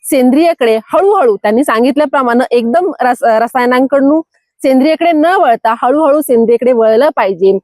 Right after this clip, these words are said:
किमान आपला उत्पादन खर्च कमी करून मातीची जी काही पोषकता आहे, ती कायम ठेवत पुढच्या पिढीला आपली जी काही माती आहे, ती चांगल्या प्रकारे हँडओव्हर आपल्याला करता आली पाहिजे. त्यामुळं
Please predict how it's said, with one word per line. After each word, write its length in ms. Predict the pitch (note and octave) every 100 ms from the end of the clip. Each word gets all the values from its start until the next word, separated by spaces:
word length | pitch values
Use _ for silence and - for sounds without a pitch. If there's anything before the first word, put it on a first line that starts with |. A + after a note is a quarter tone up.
| _ _ _ -
किमान 400 | D#4+ E4+ G#3+ F3+ _ -
आपला 280 | A#3 - F4
उत्पादन 460 | F#4 - E4 D#4 D#4+
खर्च 220 | C4 A#3+ C4
कमी 220 | A#3+ B3+ D#4
करून 360 | A#3+ G#3 G3
मातीची 500 | A3+ G3+ - C4+ D#4+
जी 100 | D#4+
काही 140 | F4+ G4
पोषकता 480 | D4 D#4 E4+ D4 C#4+
आहे, 240 | A3+ G#3
ती 300 | A3 C#4+ D#4
कायम 580 | E4 - C4+ B3+ D#4+ E4 - _ _ -
ठेवत 280 | D4 A#3 G#3+ -
पुढच्या 320 | D4 C4 F#4
पिढीला 360 | F#4 D#4+ D#4+ D#4
आपली 400 | - A3+ A#3+ A3+
जी 100 | A#3
काही 140 | A#3
माती 380 | B3+ A#3 - D4+
आहे, 200 | B3+ G#3+
ती 120 | C4
चांगल्या 420 | - A#3+ A#3+ D4
प्रकारे 400 | F4 D4+ D4+ D4+ D4+ -
हँडओव्हर 360 | B3+ F4 G4
आपल्याला 320 | E4+ C#4 C4+
करता 300 | C#4 A3+ -
आली 200 | G#3+ G#3 A3
पाहिजे. 260 | F#3+ F3+ G3+
त्यामुळं 480 | - A3 D4+ A3+